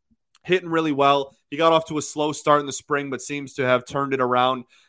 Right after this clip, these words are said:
uh, in a big way. That's, uh, that, that's really key for the battle. Uh, I would still have him on the outside looking in if the season ended today, but, uh, there's still two weeks,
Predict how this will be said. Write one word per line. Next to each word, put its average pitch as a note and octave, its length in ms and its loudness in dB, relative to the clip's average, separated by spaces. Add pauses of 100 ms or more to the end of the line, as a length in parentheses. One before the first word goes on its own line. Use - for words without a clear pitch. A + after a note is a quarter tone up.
(120)
uh, B2+ 200 2
in C3 100 -4
a C3 40 -4
big B2+ 240 0
way. C3 240 2
That's, C3+ 340 2
uh, D#3 300 2
that, D3 220 -2
that's D3+ 240 -2
really E3+ 240 0
key F3 240 -8
for D#3+ 160 -10
the D3+ 100 -2
battle. D3 460 4 (300)
Uh, C3 300 4
I C#3 280 6
would D#3 200 -2
still D#3 280 0
have D3+ 200 4
him D3 120 -2
on C3+ 100 0
the C3+ 80 -2
outside C#3+ 460 2
looking C3+ 320 -6
in C#3 200 -2
if C#3 120 -10
the B2 80 -14
season B2+ 680 -8
ended C3 300 -8
today, C3+ 360 0
but, D3 260 2 (240)
uh, C3+ 160 4
there's C#3+ 180 -4
still E3+ 160 0
two F3+ 240 -8
weeks, E3 760 -6